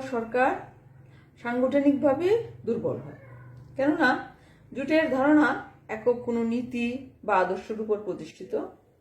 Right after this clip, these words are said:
নয়। এর মধ্যে একাধিক রাজনৈতিক দলের উপস্থিতি থাকায় যে কোনো ইস্যুতে জোটের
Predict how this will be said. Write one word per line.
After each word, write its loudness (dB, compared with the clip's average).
নয়। -10
এর 0
মধ্যে 4
একাধিক 0
রাজনৈতিক 0
দলের -6
উপস্থিতি -10
থাকায় 0
যে -2
কোনো 4
ইস্যুতে 0
জোটের 4